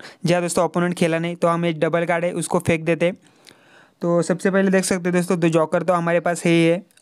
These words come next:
और इसके साथ काफ़ी अच्छे कार्ड्स भी आप दिख रहे हैं, तो ज़रूर हम चांस है कि ये गेम जीत सकते हैं। तो यहाँ पर देख सकते हैं दोस्तों, फिर से एक बार एक कार्ड आया है तो हम इस कार्ड को उठा लेते हैं। उसके बाद दोस्तों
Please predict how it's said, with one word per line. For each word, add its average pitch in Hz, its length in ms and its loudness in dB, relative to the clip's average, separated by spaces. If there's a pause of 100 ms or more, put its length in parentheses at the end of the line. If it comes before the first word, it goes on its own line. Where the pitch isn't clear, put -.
और 160 200 0
इसके 160 420 0
साथ 175 240 -4
काफ़ी 170 240 0
अच्छे 175 220 -2
कार्ड्स 165 300 -2
भी 170 120 0
आप 165 160 -2 (140)
दिख 165 240 0
रहे 170 120 2
हैं, 185 120 -6 (720)
तो 170 180 4
ज़रूर 175 300 2
हम 170 520 0 (840)
चांस 175 300 0
है 180 80 2
कि 180 120 0
ये 170 260 2
गेम 165 240 0
जीत 160 220 0
सकते 175 240 -2
हैं। 175 80 0
तो 175 100 0
यहाँ 170 120 2
पर 180 100 -2
देख 175 160 -4
सकते 180 200 -2
हैं 175 100 2
दोस्तों, 175 220 0
फिर 180 140 0
से 175 120 0
एक 165 80 -2
बार 175 140 0
एक 175 120 -6 (120)
कार्ड 170 200 0
आया 165 160 2
है 180 140 -2
तो 180 140 -4
हम 165 180 0
इस 160 100 -6
कार्ड 165 220 -2
को 160 160 0
उठा 151 180 0
लेते 170 220 -2
हैं। 185 120 -2 (880)
उसके - 240 0
बाद 175 140 0
दोस्तों 175 380 -2